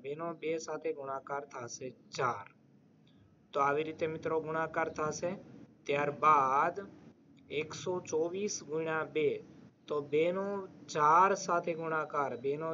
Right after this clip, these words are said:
ચાર સાથે ગુણાકાર આઠ, બે નો બે સાથે ગુણાકાર ચાર, અને બે નો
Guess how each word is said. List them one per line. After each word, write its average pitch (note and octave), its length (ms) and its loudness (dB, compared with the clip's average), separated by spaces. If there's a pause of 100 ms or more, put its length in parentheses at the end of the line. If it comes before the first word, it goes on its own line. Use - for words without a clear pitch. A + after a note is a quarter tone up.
(120)
ચાર D3 240 0
સાથે D3 380 -6
ગુણાકાર C#3 440 -4 (240)
આઠ, F#3 240 2 (640)
બે C#3+ 160 4
નો E3+ 220 -2
બે D#3+ 260 -2 (240)
સાથે E3 300 2 (120)
ગુણાકાર C#3+ 520 -2 (180)
ચાર, D#3 460 4 (540)
અને C#3 160 -4
બે C3 240 2
નો E3+ 160 -2